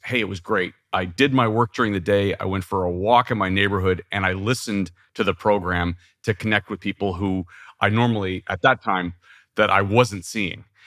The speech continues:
And so I think that connectivity and the topics and the subject matters, and look, it all comes down to people. That's all it is. It's people's stories, and it's telling them in an effective way. And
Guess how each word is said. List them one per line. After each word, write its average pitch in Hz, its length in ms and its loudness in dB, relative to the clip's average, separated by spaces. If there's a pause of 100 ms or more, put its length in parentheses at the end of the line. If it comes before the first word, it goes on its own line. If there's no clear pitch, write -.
(180)
And 101 160 -2
so 107 320 2
I 117 80 4
think 117 240 0
that 117 320 2
connectivity 139 920 0
and 101 260 0
the 92 60 -2
topics 135 640 0
and 87 160 -6
the 87 40 -8
subject 135 360 -2
matters, 117 520 0
and 127 120 2
look, 143 160 2
it 113 80 -2
all 165 140 4
comes 117 260 -2
down 110 240 0
to 90 200 0 (200)
people. - 480 -6
That's 107 180 0
all 131 160 4
it 139 80 0
is. - 300 -6 (240)
It's - 120 -12
people's 123 340 -2
stories, 139 600 2 (360)
and 92 120 -4
it's - 140 -10
telling 147 340 4
them 120 140 2
in 110 80 0
an 104 100 0
effective 98 420 0
way. 92 420 0 (340)
And 87 400 -2